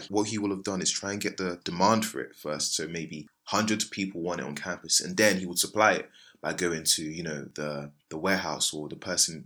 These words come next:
the person who's gonna supply the shirts for him, basically. And that didn't stop him. Now he's one of the most successful entrepreneurs. Again, you know, a guy that's come from our university. So there are a lot of things you can learn from it, and it's very important to be realistic, to be honest.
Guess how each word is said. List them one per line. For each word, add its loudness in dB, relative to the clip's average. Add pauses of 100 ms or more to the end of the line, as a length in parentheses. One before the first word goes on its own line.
(100)
the -10
person 0
who's -4
gonna -2
supply 2
the 4
shirts 10
for 2
him, -4
basically. 0 (120)
And 2 (520)
that 6
didn't 0
stop 4
him. -8
Now 6
he's 4
one 2
of -2
the -6
most 4
successful 4
entrepreneurs. -4
Again, 4 (100)
you -8
know, -6
a -4
guy 2
that's 2
come -6
from -6
our -2
university. 2
So 2 (180)
there 2
are 12
a 10
lot 8
of 2
things 0
you -2
can -6
learn -2
from -8
it, -6
and -6
it's -2
very -2
important -10
to -10
be -8
realistic, -2
to -6
be -14
honest. -14